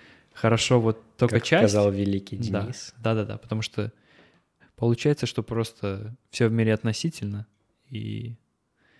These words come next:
Speaker 1: вот она тебе субъективная реальность и взгляд на искусство, например, твой и мой.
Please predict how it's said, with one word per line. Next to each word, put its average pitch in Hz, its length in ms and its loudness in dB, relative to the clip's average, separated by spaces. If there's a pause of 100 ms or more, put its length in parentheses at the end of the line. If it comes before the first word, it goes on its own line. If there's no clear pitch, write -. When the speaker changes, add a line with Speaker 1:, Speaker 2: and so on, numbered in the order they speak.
(260)
Speaker 1:
вот 110 160 -4
она 107 200 -4
тебе 107 300 -8
субъективная 107 560 -6
реальность 120 480 -6
и 104 160 -8
взгляд 104 460 -6
на 104 160 -8
искусство, - 600 -12 (360)
например, - 380 -12 (420)
твой 147 380 0 (140)
и 113 100 -6
мой. 101 280 -10